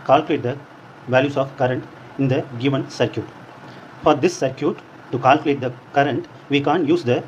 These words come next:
Ohm's law because it is not a simple circuit, it is a complex circuit. So we can use the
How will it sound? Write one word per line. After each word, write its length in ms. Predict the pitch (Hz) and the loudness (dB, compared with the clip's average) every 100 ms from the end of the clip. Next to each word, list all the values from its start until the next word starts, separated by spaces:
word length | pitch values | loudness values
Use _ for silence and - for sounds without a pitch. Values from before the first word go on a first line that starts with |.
| - | 2
Ohm's 320 | 139 151 - | 4 4 2
law 180 | 120 135 - 123 | -2 -2 -6 -8
because 380 | 127 143 - - | -2 -2 -2 -10
it 80 | |
is 140 | 135 135 | -8 -2
not 160 | 139 | 0
a 20 | 160 | 0
simple 260 | 170 175 | -2 -2
circuit, 380 | 170 120 - - - - - - - - - - - | -4 -4 -4 -6 -10 -20 -20 -20 -20 -20 -20 -8 0
it 100 | 156 | 0
is 140 | 156 | 2
a 160 | 180 - - | 0 -2 -2
complex 360 | 147 156 156 156 | 4 4 4 -2
circuit. 240 | 113 107 - | -6 -10 -8
So 180 | - 131 | -4 -4
we 100 | 123 | -4
can 200 | 120 120 | -4 0
use 180 | 180 131 | -2 2
the 200 | 151 | 0